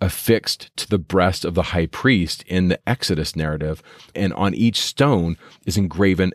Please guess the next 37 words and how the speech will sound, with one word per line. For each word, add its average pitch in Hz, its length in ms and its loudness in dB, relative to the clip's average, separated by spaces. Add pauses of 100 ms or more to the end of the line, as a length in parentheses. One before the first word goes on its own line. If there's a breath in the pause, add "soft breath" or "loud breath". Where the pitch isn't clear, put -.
a 98 80 0
name 95 680 2
of 78 100 -8
the 95 100 0
tribes 85 400 0
of 87 140 0
Israel. 87 500 -2 (220)
And 104 140 -2
so 123 180 4
it's 110 100 -2
kind 127 320 0
of 87 220 -2
both. - 520 0 (500 soft breath)
And 110 120 2
in 110 100 0
all 135 300 4
this 135 220 2
literature, 101 760 0 (520)
these 127 420 0
tablets, 127 600 0
these 110 260 0
destinies 131 840 0
are 98 160 4
attached - 720 -2
or 95 160 2
affixed - 720 -2
to 113 100 -8
the 113 80 -2
person 90 440 -4
who 90 160 -4
is 87 100 -4
to 90 140 -6
be 85 140 -2
king. 104 520 -2 (600 soft breath)
Now 101 140 2
back 117 380 0
up 135 220 2